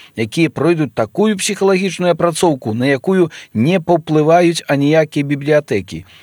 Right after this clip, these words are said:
І толькі тады засылаць іх будзем туды». «Гэта мудра»,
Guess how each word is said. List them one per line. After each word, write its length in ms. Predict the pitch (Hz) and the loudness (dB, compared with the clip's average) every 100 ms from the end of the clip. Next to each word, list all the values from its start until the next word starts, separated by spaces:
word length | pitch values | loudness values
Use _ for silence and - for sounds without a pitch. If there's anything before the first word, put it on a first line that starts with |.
| - _ | -20 _
І 120 | 156 | -6
толькі 420 | 156 180 185 160 160 | -2 0 0 -2 0
тады 280 | 151 175 185 | 0 2 0
засылаць 560 | 151 - 131 156 147 | -2 0 2 2 0
іх 80 | 131 | -4
будзем 320 | 113 135 139 | -2 -2 -2
туды». 400 | 127 135 117 95 - _ _ _ - - - - _ | -2 -4 -4 -4 -6 _ _ _ -20 -20 -20 -20 _
«Гэта 320 | - 110 127 | -4 -2 0
мудра», 480 | 175 156 139 127 123 | 0 0 0 2 0